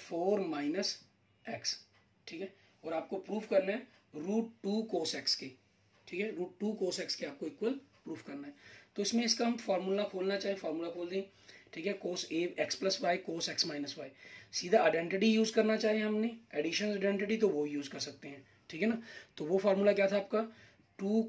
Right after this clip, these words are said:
cos x, sorry, टू नहीं था, इस, वो मल्टीप्लिकेशन के अंदर था, cos x plus cos y, ये क्या था, टू cos x plus by two and cos x minus y by टू, ठीक है।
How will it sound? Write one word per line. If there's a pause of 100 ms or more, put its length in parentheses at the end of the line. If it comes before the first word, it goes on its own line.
(140)
cos (180)
x, (760)
sorry, (460)
टू
नहीं
था,
इस,
वो
मल्टीप्लिकेशन
के
अंदर
था, (680)
cos (140)
x
plus (100)
cos
y, (560)
ये
क्या
था, (520)
टू
cos (520)
x
plus
by (120)
two (580)
and (120)
cos (160)
x
minus
y
by (320)
टू, (380)
ठीक
है।